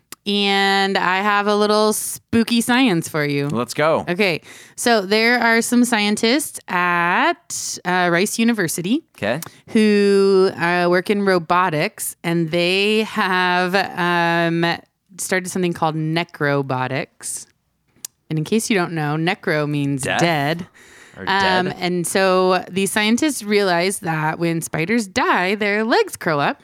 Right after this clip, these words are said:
Speaker 2: Yep, I've seen that.
Speaker 1: And it is because in their biology, they actually have, like, a hydraulic system for extending their legs and, like, moving their legs. And then when they die, obviously that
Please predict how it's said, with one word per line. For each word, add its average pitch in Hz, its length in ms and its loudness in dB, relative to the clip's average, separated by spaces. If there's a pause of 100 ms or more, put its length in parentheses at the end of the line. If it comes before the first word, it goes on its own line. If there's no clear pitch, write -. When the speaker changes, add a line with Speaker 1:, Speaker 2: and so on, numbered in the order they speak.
Speaker 2:
Yep, 104 300 -4 (100)
I've 98 140 -12
seen 95 160 -6
that. 104 260 -4 (400)
Speaker 1:
And 180 420 0
it 180 220 0
is 190 160 2
because 175 580 0
in 175 560 0
their 170 140 0
biology, 170 720 0
they 160 260 0
actually 156 300 -4
have, 165 160 -4
like, 151 160 -4
a 135 80 -8
hydraulic 143 440 -4
system 294 500 -2
for 180 220 -4
extending 165 520 -4
their 165 160 0
legs 175 420 -4
and, 160 100 -4
like, 147 120 -6
moving 151 320 -4
their 147 160 -2
legs. 160 320 -4
And 156 100 -4
then 151 140 -2
when 143 100 0
they 139 120 -2
die, 185 460 -2
obviously 143 440 -4
that 135 320 -6